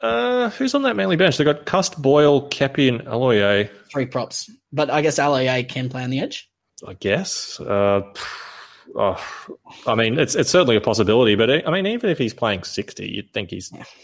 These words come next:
Speaker 1: getting in, in
Speaker 2: mid-thirties.
Speaker 1: the mid thirties, yeah.
Speaker 2: Yeah, nah, not worried. Uh, c-, definitely considering the idea that it could happen, but not worried about it. Uh, is Kotrick a better over-, better option than Heimel Hunt? Yes.
Speaker 1: Yes, one hundred percent.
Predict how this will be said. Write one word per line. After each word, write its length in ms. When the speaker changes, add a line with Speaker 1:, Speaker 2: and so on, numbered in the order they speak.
Speaker 1:
getting 260
in, 60
in 140
Speaker 2:
mid-thirties. 100
Speaker 1:
the 100
mid 160
thirties, 400
yeah. 260
Speaker 2:
Yeah, 260
nah, 260
not 160
worried. 400
Uh, 240
c-, 220
definitely 500
considering 460
the 80
idea 320
that 100
it 100
could 100
happen, 360
but 160
not 160
worried 240
about 240
it. 140
Uh, 360
is 160
Kotrick 380
a 60
better 280
over-, 360
better 220
option 300
than 100
Heimel 280
Hunt? 300
Yes. 480
Speaker 1:
Yes, 280
one 100
hundred 180
percent. 220